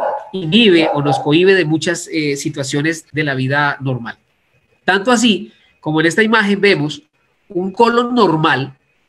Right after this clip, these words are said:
que es permeable. ¿Qué quiere decir? Que su estructura y cavidad, toda la mucosa y todo el, del colon está limpia, está, está sin obstrucción. Y allí en la otra imagen ya lo vemos irritado.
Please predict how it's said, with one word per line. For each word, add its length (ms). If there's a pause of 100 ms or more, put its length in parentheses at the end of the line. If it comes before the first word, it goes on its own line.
(200)
que 140
es 100
permeable. 600
¿Qué 100
quiere 220
decir? 320
Que 100
su 100
estructura 540
y 80
cavidad, 560
toda 180
la 120
mucosa 380
y 40
todo 240
el, 180
del 140
colon 320
está 320
limpia, 760
está, 400
está 260
sin 160
obstrucción. 640 (580)
Y 540
allí 580
en 120
la 140
otra 200
imagen 440
ya 140
lo 120
vemos 320
irritado. 680